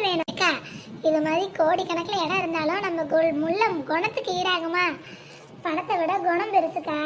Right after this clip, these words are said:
நம்ம கு-, முள்ளையோட குணத்துக்கு தான் இப்படி பெரிய இடம் மாட்டியிருக்கு. அவ மனசுக்கு ஏத்த மாதிரி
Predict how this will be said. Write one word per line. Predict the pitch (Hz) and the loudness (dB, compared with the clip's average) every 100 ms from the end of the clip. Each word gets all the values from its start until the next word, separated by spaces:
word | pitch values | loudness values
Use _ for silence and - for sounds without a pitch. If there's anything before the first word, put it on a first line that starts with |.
| 330 359 - - - - - | -2 -4 -10 -18 -18 -16 -6
நம்ம | 302 302 285 | -2 -2 0
கு-, | 302 302 294 302 | 2 2 0 -2
முள்ளையோட | 339 415 403 339 311 | 0 0 0 0 0
குணத்துக்கு | 311 370 349 339 | -2 -4 -2 0
தான் | 415 480 370 | 2 0 -2
இப்படி | 339 381 381 | -4 0 4
பெரிய | 349 330 | 4 2
இடம் | 381 440 | 0 -2
மாட்டியிருக்கு. | 370 339 392 330 330 302 - - - - - - - 330 | -4 -2 -4 -2 -2 -2 -8 -16 -16 -16 -14 -16 -6 0
அவ | 311 311 | 2 2
மனசுக்கு | 311 427 440 359 | 2 0 -2 -2
ஏத்த | 339 349 | 0 0
மாதிரி | 330 330 | 0 0